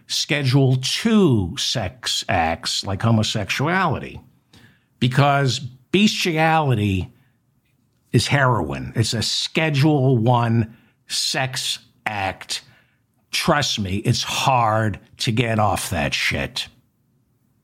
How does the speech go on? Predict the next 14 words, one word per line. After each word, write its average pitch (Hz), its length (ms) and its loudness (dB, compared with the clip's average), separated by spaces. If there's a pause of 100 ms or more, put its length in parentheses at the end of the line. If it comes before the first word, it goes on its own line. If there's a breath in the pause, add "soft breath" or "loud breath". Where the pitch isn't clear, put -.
(1200)
Don't, 127 380 0 (160)
don't 139 220 2
try 120 360 2
it. - 300 -10 (1900 soft breath)
And, 165 600 2 (600)
by 120 220 2
the 107 100 2
way, 87 500 0 (200)
let's 214 240 2
not 175 160 0
forget 131 420 2
that 131 160 0
Mike 139 340 2
Johnson 120 880 0